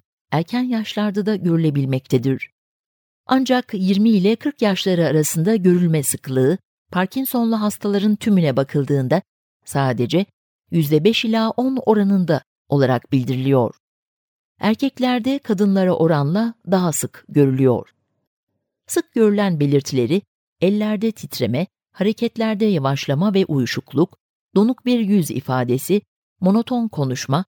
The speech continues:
ağızdan salya sızması, yutkunma güçlüğü, halsizlik, yorgunluktur. Hastalık yavaş ilerler ve kişinin yaşam kalitesini düşürür. Titreme, Parkinsonlu hastaların yaklaşık olarak yüzde sekseninde görülür.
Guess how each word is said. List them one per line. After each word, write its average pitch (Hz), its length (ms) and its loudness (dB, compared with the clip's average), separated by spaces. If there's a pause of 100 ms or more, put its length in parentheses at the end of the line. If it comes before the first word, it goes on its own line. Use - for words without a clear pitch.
(380)
ağızdan 202 480 0
salya 180 420 -2
sızması, 123 600 -4 (380)
yutkunma 202 480 2
güçlüğü, 139 560 0 (340)
halsizlik, 202 680 -2 (200)
yorgunluktur. 143 920 2 (840)
Hastalık 262 520 -2
yavaş 220 400 -2
ilerler 156 560 0
ve 196 120 0
kişinin 220 460 -4
yaşam 247 340 -2
kalitesini 185 680 -2
düşürür. 127 480 -2 (680)
Titreme, 147 520 0 (300)
Parkinsonlu 220 640 -2
hastaların 190 640 -2
yaklaşık 220 520 -2
olarak 220 400 -4
yüzde 202 300 0
sekseninde 190 640 0
görülür. 120 500 0